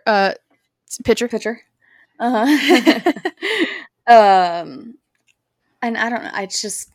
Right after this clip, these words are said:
Speaker 2: yeah, I don't know. Um, hearing, you know, they play it overhead anyway, even if someone else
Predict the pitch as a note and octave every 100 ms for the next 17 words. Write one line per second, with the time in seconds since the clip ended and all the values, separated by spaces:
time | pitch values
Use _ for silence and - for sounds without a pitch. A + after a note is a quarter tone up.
0 | - F3 - - _ - F#3 E3+ D#3 _
1 | _ _ _ _ _ - G3 F#3 F3 E3+
2 | E3+ F3 - _ _ _ _ _ _ _
3 | _ - F#3 A3 A3 G#3+ A#3+ A#3 B3+ A#3+
4 | A3+ - A3+ A3+ A3 G#3 G3 G3+ F#3+ F#3+
5 | F#3 F#3+ F#3+ G#3+ G#3+ A3+ G3+ F#3 F#3 F#3
6 | F3+ - _ - _ _ _ - G#3 G3
7 | F#3 F#3 F#3 - -